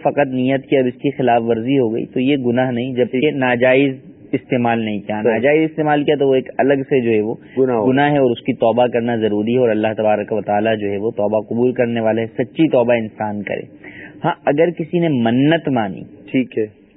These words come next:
Speaker 1: الفاظ منت کے ساتھ، تو اب منت کی خلاف ورزی کرے گا تو پھر جو ہے وہ گناہ گار بھی ہوگا۔
Speaker 2: ٹھیک ہے۔
Speaker 1: اور بعض صورتوں کے اندر منت جس چیز پر مانی تھی کہ اگر میں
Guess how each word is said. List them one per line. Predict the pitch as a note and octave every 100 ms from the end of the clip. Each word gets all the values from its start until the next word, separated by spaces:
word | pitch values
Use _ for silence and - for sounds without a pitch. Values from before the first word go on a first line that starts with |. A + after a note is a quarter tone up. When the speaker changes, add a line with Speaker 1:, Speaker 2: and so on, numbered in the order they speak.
| _
Speaker 1:
الفاظ | - A#2+ A2 A#2+ A#2+
منت | A#2+ A2+ A2+ A#2+ A#2
کے | A#2
ساتھ، | - G#2+ A2+ - -
تو | E3+ - -
اب | F3
منت | F#3+ C#3+ B2+ C#3 E3+
کی | - E3+
خلاف | E3 C#3 C#3
ورزی | C#3 C3+ B2+ C#3
کرے | C3+ C3 B2 A#2
گا | B2+
تو | B2+ A#2+
پھر | - - D3
جو | C3
ہے | A2+ G#2+
وہ | A2 - A2+
گناہ | A2+ A2 G#2
گار | G#2 G#2
بھی | G#2+ B2+
ہوگا۔ | B2+ A2+ A#2 D3
Speaker 2:
ٹھیک | A2 -
ہے۔ | G#2+ G#2 -
Speaker 1:
اور | A2 A2 G#2+ - -
بعض | A2+ A2+
صورتوں | - B2 A2 A2+
کے | G#2 A2+
اندر | G#2+ G#2+ A2+
منت | A2 G#2+ A2+ A#2
جس | A2+ A#2 A2+ -
چیز | B2 B2
پر | - A#2+
مانی | A2+ A2
تھی | G#2 G#2+
کہ | A2
اگر | A2 A2+
میں | A2 A2+